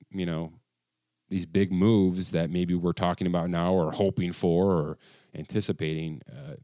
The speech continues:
I, I think twenty twenty might be tempered because of this caveat, because of the dead cap acceleration. And conversely,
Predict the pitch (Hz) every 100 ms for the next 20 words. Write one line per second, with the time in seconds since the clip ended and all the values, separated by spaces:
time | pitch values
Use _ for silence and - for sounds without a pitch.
0 | - 95 95 90 82 110 - 113 101 -
1 | 98 92 95 92 90 - 117 110 85 80
2 | - _ _ _ 92 - - 104 101 82
3 | 87 - 95 76 67 - - - 85 82
4 | 85 80 80 - 78 80 - 78 76 80
5 | 76 - - _ _ _ 95 92 90 80
6 | 160 190 - 80 82